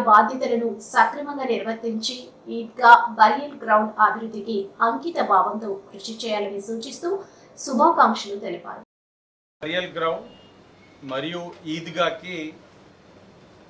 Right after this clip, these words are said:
Speaker 2: అధికారికంగా కమిటీని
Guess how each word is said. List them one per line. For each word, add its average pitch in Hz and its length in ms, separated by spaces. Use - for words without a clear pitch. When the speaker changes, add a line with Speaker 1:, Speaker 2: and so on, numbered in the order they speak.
Speaker 2:
అధికారికంగా 180 840
కమిటీని 180 520